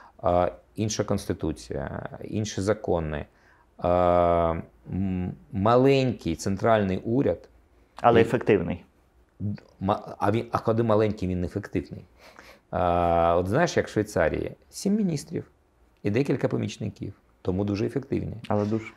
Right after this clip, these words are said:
Speaker 1: Але країна місцевого самоврядування, двадцять два кантони і ще й там,
Speaker 2: Да,
Speaker 1: і ще
Speaker 2: да,
Speaker 1: й
Speaker 2: і на
Speaker 1: громади.
Speaker 2: місці, громад,
Speaker 1: І ще й
Speaker 2: громад, громад,
Speaker 1: громади,
Speaker 2: да.
Speaker 1: да. Україна теж до цього готова, це наш менталітет. От три ви-, виклика, оце виклики часу.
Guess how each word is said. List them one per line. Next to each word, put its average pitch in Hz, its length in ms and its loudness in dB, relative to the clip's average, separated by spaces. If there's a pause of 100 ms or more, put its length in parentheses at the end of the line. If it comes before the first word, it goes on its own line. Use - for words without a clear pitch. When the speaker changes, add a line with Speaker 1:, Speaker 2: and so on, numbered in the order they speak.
(200)
Speaker 1:
Але 120 280 8
країна 123 440 4
місцевого 110 420 4
самоврядування, 104 800 -2
двадцять 107 380 2
два 104 160 4
кантони 113 580 0
і 95 40 2
ще - 180 0
й - 20 4
там, 120 280 2
Speaker 2:
Да, 110 60 4
Speaker 1:
і - 20 4
ще - 40 4
Speaker 2:
да, 110 60 8
Speaker 1:
й - 20 8
Speaker 2:
і 113 40 6
на 120 40 6
Speaker 1:
громади. 127 280 8
Speaker 2:
місці, 98 140 4
громад, 117 440 6
Speaker 1:
І - 20 2
ще 107 80 8
й 113 40 6
Speaker 2:
громад, 120 180 8
громад, 123 420 8
Speaker 1:
громади, 87 80 2
Speaker 2:
да. 104 80 8 (240)
Speaker 1:
да. - 80 -2
Україна 110 400 2
теж 110 420 4
до 87 120 -4
цього 95 240 2
готова, 95 480 2
це - 160 -4
наш 90 220 -2
менталітет. 90 580 -6 (380)
От - 180 0
три 135 180 6
ви-, 131 200 4
виклика, 113 500 2
оце - 220 -2
виклики 107 500 -2
часу. - 480 -2